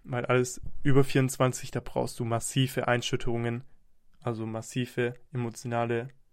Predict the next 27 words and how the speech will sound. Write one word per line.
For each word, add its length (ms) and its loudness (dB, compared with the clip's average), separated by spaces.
Einschütterungen, 580 -2
damit 240 -6
du 60 -10
dich 180 -8
änderst. 340 -6
Okay, 300 -2
die 60 -2
Definition 560 4
von 160 0
Marketing 420 -2
ist: 240 -12
Marketing 580 2
ist 180 -8
eine 100 -4
Kampagne, 680 0
die 80 -2
du 320 -2
einmal 300 2
kreierst, 560 0
aber 220 2
du 160 -6
sie 200 -6
mehrmals 1040 0
automatisch 800 -2
laufen 600 2
lassen 260 -8
kannst 380 -10